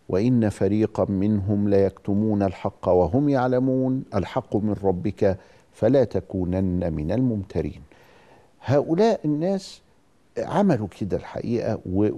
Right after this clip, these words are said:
و-، ولبسوا الحق بالباطل إلى آخر ما هنالك. آه، من هنا بقى أتت حكاية أن اليهود مع هذه البغضاء حزبوا الأحزاب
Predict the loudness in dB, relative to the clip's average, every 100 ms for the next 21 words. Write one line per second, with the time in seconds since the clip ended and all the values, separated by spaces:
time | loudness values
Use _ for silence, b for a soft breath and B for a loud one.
0 | -2 -2 0 0 0 -2 -4 -6 -4 -2
1 | 0 0 -4 -4 -6 -4 -6 -4 -6 -4
2 | 0 0 0 -2 -6 -6 b b -10 0
3 | 0 2 -2 -6 -10 -6 -6 -6 -10 -12
4 | -16 -20 _ _ _ -20 b b b b
5 | b _ 0 4 4 4 2 2 2 0
6 | -4 -8 -10 -12 -12 -16 _ _ _ _
7 | _ _ _ 0 4 6 6 6 6 4
8 | 2 2 -6 _ -2 0 0 -2 -4 -10
9 | -6 0 2 2 -2 -4 -4 -2 0 -2
10 | -4 b b b b 0 2 2 2 2
11 | 2 2 -2 0 0 0 0 0 -4 -2
12 | -2 0 -2 -2 -2 -2 0 2 2 4
13 | 2 0 -8 -6 2 4 4 2